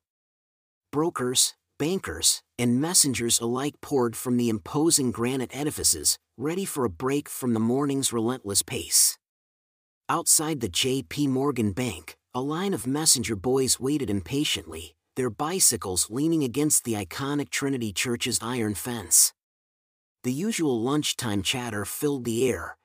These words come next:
as vendors shouted out the day's specials, their calls competing with the cheerful clanging of the nearby streetcar. And then, without warning, this ordinary,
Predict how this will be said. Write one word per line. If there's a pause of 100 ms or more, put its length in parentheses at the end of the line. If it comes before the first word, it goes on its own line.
(140)
as
vendors
shouted
out
the
day's
specials, (240)
their
calls
competing
with
the
cheerful
clanging
of
the
nearby
streetcar. (920)
And
then, (160)
without
warning, (200)
this
ordinary,